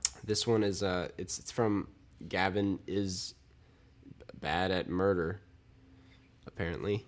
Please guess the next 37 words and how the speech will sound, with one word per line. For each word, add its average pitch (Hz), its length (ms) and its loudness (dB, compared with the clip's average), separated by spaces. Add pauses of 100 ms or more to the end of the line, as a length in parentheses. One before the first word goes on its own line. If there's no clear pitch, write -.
(140)
Um, 98 360 4 (300)
it 101 120 2
is, 107 380 2 (340)
"Yes, 110 280 0
I 101 100 4
am 95 140 4
a 90 60 2
guy 92 220 0
slash 87 260 -4
girl 90 200 0
who 95 100 2
changes 90 360 -2
his 98 200 0
slash 90 240 -2
her 95 120 0
name 90 180 2
every 85 240 0
episode." 73 520 -4 (240)
And 80 160 -6
it's - 240 -4 (340)
when 87 180 0
you 82 100 -2
donate 90 400 0
one 98 160 2
dollar 92 220 2
to 95 120 -4
a 90 60 -2
podcaster, 101 680 -2
and 80 100 -4
then 73 80 -6
it's - 180 -8
Walter - 240 -10
White 71 200 -6
saying, 69 320 -6
"Say - 160 -8
my 57 140 -10
name." 55 200 -10